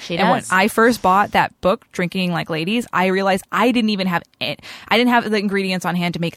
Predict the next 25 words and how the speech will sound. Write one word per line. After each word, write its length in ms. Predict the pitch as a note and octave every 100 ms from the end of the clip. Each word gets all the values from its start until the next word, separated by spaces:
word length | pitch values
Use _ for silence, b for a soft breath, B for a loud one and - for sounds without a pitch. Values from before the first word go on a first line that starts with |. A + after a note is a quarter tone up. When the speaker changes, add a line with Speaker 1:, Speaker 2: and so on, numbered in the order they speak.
| -
Speaker 2:
literally 480 | F#3+ F#3 F3+ F3 -
any 200 | E3 D#3
single 260 | E3+ -
recipe 340 | A#2+ - D#3+ -
in 60 |
the 60 | F3+
Speaker 1:
Oh, 40 |
Speaker 2:
book. 100 | F#3
Speaker 1:
wow, 60 | F3+
'cause 140 | F#3
it 40 | E3
was 100 | C#3
so 100 | D#3+
complicated. 460 | E3 D3 C#3+ C#3
Speaker 2:
It 40 | G#3
was 140 | -
so 240 | - G3 F#3
complicated. 480 | F3+ E3 E3+ G3 A#3+
There's 120 | B3
Speaker 1:
Yeah. 40 |
Speaker 2:
one 120 | G#3
thing 180 | G#3 G3+
I 80 | F3
was 80 | F3+
like, 180 | F3